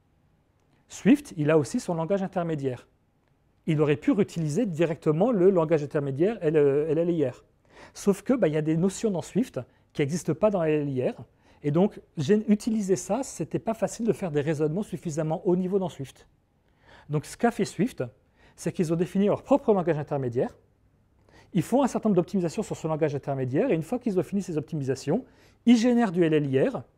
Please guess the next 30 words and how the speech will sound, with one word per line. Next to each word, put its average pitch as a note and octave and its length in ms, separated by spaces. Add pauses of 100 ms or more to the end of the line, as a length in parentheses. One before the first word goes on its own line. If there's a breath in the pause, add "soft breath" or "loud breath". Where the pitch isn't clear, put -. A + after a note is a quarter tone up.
(180)
qui G#3+ 160
ensuite G#3+ 320
va D3 100
être, G#3 200
va C#3+ 340
passer E3+ 340
par D3 140
une D3 60
nouvelle E3+ 280
série F#3 180
d'optimisations D3+ 680 (240 loud breath)
et C#3 60
va D3 80
générer D3+ 320
du F3 80
code D#3+ 140
machine D3+ 300
pour E3 140
différentes D3+ 320
architectures. C#3+ 640 (640 soft breath)
Ce - 140
qu'a E3+ 80
fait D#3+ 160
Rust, F#3+ 400 (420)
bah, C3 140
Rust, G3 320
il D#3 40
pourrait E3 220
utiliser, D#3 600
enfin, - 120